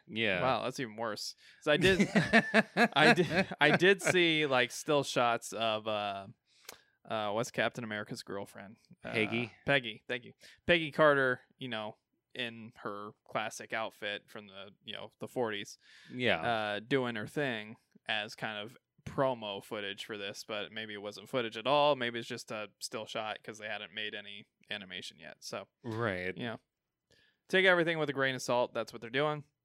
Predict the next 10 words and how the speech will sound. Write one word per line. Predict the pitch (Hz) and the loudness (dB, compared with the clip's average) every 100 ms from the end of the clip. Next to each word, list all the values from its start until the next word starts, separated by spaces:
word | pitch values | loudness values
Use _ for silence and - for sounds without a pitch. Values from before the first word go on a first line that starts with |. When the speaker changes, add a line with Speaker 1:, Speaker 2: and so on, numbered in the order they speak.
| _ _ _ _ _ - | _ _ _ _ _ -12
Speaker 2:
Now, | 147 127 | -4 -2
Disney | 127 147 143 131 | 2 0 0 -4
is | 113 | -4
clearly | 180 180 175 160 147 | 0 2 2 2 -2
shelling | - 151 135 127 | -4 0 0 0
out | 123 120 | -2 -2
a | |
lot | 117 120 113 | -2 -2 -2
of | |
money | 117 135 151 160 | -2 -2 -2 -6